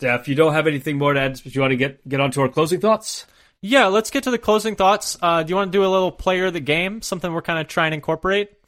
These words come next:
Speaker 1: Sure,
Speaker 2: And
Speaker 1: it's
Speaker 2: since
Speaker 1: something
Speaker 2: we're
Speaker 1: I
Speaker 2: already talking about it, my player of the game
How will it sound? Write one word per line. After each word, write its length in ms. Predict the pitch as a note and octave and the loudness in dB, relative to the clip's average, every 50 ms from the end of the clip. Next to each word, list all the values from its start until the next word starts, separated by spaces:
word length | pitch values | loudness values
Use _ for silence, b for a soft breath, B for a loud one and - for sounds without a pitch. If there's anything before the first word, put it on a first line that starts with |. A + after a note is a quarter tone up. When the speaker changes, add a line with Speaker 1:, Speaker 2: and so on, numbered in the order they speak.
| _ _ | _ _
Speaker 1:
Sure, 100 | - F3+ | 2 4
Speaker 2:
And 140 | C#3+ A#2 A2 | 4 6 4
Speaker 1:
it's 100 | A#2+ A#2+ | 4 4
Speaker 2:
since 140 | - - - | 4 2 2
Speaker 1:
something 140 | A#2 G#3+ G3 | 4 4 6
Speaker 2:
we're 80 | F#3 F#3+ | 6 8
Speaker 1:
I 40 | F#3 | 6
Speaker 2:
already 240 | F#3 F3+ F3 E3+ | 6 6 4 0
talking 380 | D3+ _ - G#3 A#3+ C4+ - F3+ | -2 _ 2 2 2 4 2 -2
about 200 | C3+ C3+ C3 C3+ | 0 0 2 2
it, 120 | C3+ C#3 - _ _ | 0 -2 -4 _ _
my 220 | D#3 D#3 F3+ A#3 | -2 0 0 0
player 280 | - - F#3+ D#3+ C#3+ C3+ | 0 0 0 2 2 0
of 60 | C3 | -2
the 60 | B2 | -4
game 400 | A#2 B2 B2 B2+ C#3 D3+ F3 G3+ | -4 -2 -2 -2 -2 -4 -6 -8